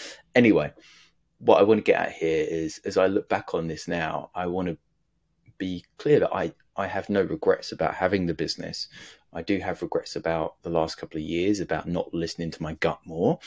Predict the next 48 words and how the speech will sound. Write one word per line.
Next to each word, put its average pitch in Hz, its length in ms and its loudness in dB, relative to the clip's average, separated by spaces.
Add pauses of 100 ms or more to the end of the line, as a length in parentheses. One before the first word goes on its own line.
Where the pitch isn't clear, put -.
(500)
but 82 300 4 (720)
the - 80 -2
experience 104 640 4
of - 120 -10
coaching 95 420 0
people 90 360 -2
over 90 180 2
those 85 280 0
years 82 420 0 (140)
has, 80 300 -6
has 85 320 -8 (140)
enabled 87 500 -2
me 80 200 -4
to - 120 -6
be 80 200 -2
here 85 360 0
where 85 280 4
I 80 60 -2
am 85 160 -2
now 82 300 -4
and 80 160 -12
to - 80 -18
think, - 260 -10 (120)
build 87 280 2
the - 80 -12
skills 80 640 0 (320)
to, - 260 -6 (120)
to - 120 -2
coach 131 340 2
people. - 400 -4
And 78 100 -6
I 87 60 -8
coach - 300 -6
hundreds 127 500 -4
of - 80 -20
people 82 320 -6
from - 140 -18
different - 300 -10
walks - 200 -8
of - 120 -6
life. 82 400 -2 (440)
And 87 260 -4 (180)
I 87 300 -6
genuinely 98 380 2
feel 87 180 0
like 76 240 -2
I've 82 120 -4
made 87 180 -4